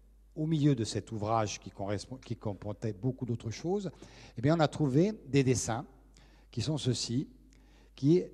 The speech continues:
un catalogue de comètes. Alors, c'est extrêmement surprenant, puisqu'on voit qu'effectivement, alors, on les a re-,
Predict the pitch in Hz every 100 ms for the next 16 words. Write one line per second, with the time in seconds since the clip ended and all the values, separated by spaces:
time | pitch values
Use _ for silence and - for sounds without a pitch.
0 | - 120 117 175 - 156 180 185 - 117
1 | 131 123 104 87 - - - - - _
2 | _ _ _ _ _ _ - 120 - 117
3 | - - - - 151 135 101 95 - 139
4 | 196 208 - - - - - 110 - 147
5 | 139 - 131 120 - 165 123 95 - 117
6 | 127 117 120 95 135